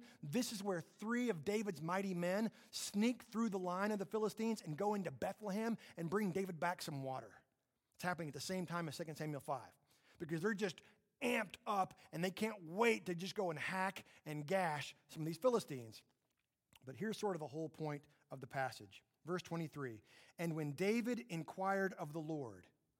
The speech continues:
why are you bothering to pray?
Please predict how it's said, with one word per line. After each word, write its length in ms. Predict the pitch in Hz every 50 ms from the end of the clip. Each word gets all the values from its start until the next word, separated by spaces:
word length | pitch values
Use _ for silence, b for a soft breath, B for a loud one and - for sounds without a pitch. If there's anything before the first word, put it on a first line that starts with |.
| _ _ _ _ _ _ _ _ _ _ _ -
why 180 | 226 311 359
are 200 | 392 427 415 403
you 160 | 392 415 392 330 254
bothering 440 | 392 381 370 392 403 392 392 381
to 80 | 370 392
pray? 720 | - - 320 403 381 370 370 370 359 339 302 269 220 147